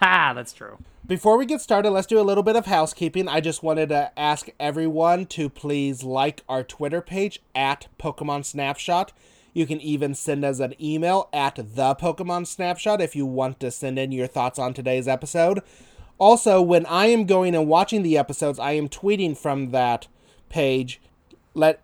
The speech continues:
Speaker 2: letting everyone know that they can send their thoughts on that thread as well. So, Tyler, are we ready to get right into the episode?
Speaker 1: Yeah, let's jump into the episode. We got an action-packed one for this week.
Speaker 2: Yes. So,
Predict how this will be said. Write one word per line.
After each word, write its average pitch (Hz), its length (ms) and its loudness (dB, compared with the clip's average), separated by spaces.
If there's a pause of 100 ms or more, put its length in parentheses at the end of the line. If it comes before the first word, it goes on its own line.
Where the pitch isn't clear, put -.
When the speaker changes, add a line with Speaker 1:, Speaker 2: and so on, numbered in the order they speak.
(140)
Speaker 2:
letting 175 360 6
everyone 180 460 8
know 185 240 6
that 147 420 2 (340)
they 156 220 -2
can 175 180 -6
send 180 260 -6
their 175 120 -4
thoughts 175 500 -4 (480)
on 175 180 -2
that 175 220 0
thread 151 500 -2 (100)
as 151 240 -4
well. 139 380 0 (640)
So, 220 300 6
Tyler, 196 420 6
are 131 140 0
we 143 160 2
ready 143 320 0
to 147 80 -2
get 143 300 -2 (120)
right 143 240 0
into 170 240 -2
the 175 160 2
episode? 220 540 2 (560)
Speaker 1:
Yeah, 185 160 0
let's 208 200 0
jump 254 200 -4
into 302 140 -6
the 160 160 -2
episode. 175 340 -4
We 143 80 -6
got 285 140 0
an 170 180 -4
action-packed 151 760 0
one 123 240 -8
for 117 140 -14
this 113 340 -16
week. 123 220 -10
Speaker 2:
Yes. 185 460 2 (400)
So, 156 640 4